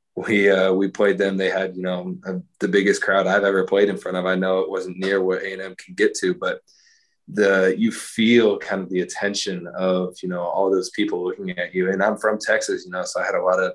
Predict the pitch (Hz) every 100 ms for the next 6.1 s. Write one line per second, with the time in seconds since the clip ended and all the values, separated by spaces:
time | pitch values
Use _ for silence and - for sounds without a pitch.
0 | - 92 92 90 - 101 101 95 98 95
1 | 95 98 - 95 101 95 98 104 104 104
2 | 104 98 95 92 92 92 90 - - -
3 | - 107 107 107 101 104 104 101 101 107
4 | 107 104 98 101 104 104 107 101 98 98
5 | - 98 95 98 95 95 - 95 92 92
6 | 92